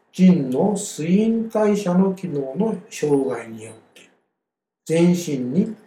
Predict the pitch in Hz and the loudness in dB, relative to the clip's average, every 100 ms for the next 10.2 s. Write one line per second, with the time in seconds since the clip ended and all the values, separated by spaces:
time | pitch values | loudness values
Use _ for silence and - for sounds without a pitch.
0 | _ _ _ _ _ _ 127 123 147 165 | _ _ _ _ _ _ -2 -2 0 4
1 | 208 196 196 196 - - 175 175 160 156 | 6 6 4 0 -4 -2 2 2 0 -4
2 | 143 139 - 160 190 - - 143 - 147 | -2 -4 -6 0 0 0 -8 -10 -10 -16
3 | - 175 170 113 104 - _ _ _ _ | -12 0 2 2 0 -12 _ _ _ _
4 | _ _ - 170 220 233 240 - _ _ | _ _ -2 4 6 6 4 -4 _ _
5 | _ _ _ - 143 131 - 113 107 98 | _ _ _ -8 -6 -6 -10 -12 -12 -16
6 | - - 190 190 - - - - - 160 | -12 2 6 6 4 -4 -10 -10 -6 0
7 | 196 185 - 196 180 - _ _ _ _ | 0 -2 -2 0 0 -4 _ _ _ _
8 | _ _ _ _ _ _ _ - 143 143 | _ _ _ _ _ _ _ -4 -4 -6
9 | - - - - - _ - 165 156 123 | -16 -18 -18 -20 -20 _ -10 -6 -4 -4
10 | - | -8